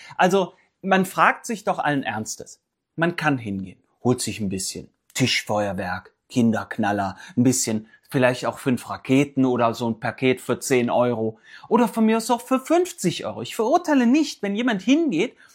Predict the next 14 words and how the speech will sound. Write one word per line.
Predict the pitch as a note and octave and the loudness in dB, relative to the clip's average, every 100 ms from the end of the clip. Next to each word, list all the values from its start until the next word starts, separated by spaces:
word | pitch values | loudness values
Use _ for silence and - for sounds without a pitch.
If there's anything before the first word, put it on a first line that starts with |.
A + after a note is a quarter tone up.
| - | -4
und | A#3 G3+ | -2 -2
so | G3+ A#3+ A#3 | 0 0 2
etwas | - - C#4 - | -2 -2 -2 -2
gerne | A#3+ C#4+ F4 E4 | 0 0 2 2
macht, | G3 B2 - - | 2 0 -4 -4
weil | G3+ | 0
er | G#3 | 0
Spaß | - - D#4 - | 0 0 0 0
dran | D#3 B2 | -2 -2
hat. | F#2+ - _ _ _ - - - - | -4 -20 _ _ _ -20 -20 -20 -2
Aber, | G#3 A#3 F#3 - _ _ _ _ | 4 4 2 -6 _ _ _ _
dass | G#3 G3+ G#3 | 2 2 2
manche | A3+ E4 E4+ E4 | 2 0 -2 0
Leute | C#4 F#3 D3 - - | 4 4 2 -4 -16